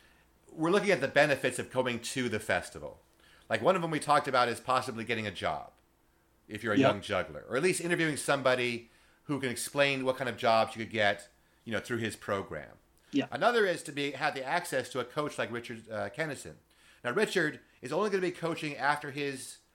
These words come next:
Speaker 1: students participate in their competitions. So we only have him for Friday and Saturday.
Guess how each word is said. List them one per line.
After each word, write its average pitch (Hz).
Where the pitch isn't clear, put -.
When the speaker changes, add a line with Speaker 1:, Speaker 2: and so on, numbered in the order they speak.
Speaker 1:
students 135
participate 127
in 113
their 117
competitions. -
So 113
we 127
only 185
have 160
him 147
for 127
Friday 127
and 117
Saturday. 101